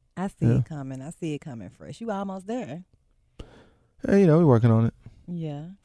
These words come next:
Speaker 1: So we got the website dropping on Monday.
Speaker 2: Rich dash fresh dot com.
Speaker 1: Rich dash fresh dot com.
Speaker 2: Mm-hmm.
Speaker 1: Nine A M Central Standard
Speaker 2: Mm,
Speaker 1: Time.
Speaker 2: no, Pacific.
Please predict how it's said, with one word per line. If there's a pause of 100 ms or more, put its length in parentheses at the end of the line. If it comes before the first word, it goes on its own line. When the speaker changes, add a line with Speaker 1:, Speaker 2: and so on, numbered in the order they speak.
(220)
Speaker 1:
So
we
got
the
website
dropping
on
Monday.
Speaker 2:
Rich
dash
fresh
dot
com. (160)
Speaker 1:
Rich
dash
fresh
dot
com.
Speaker 2:
Mm-hmm.
Speaker 1:
Nine (640)
A
M
Central
Standard
Speaker 2:
Mm,
Speaker 1:
Time.
Speaker 2:
no,
Pacific.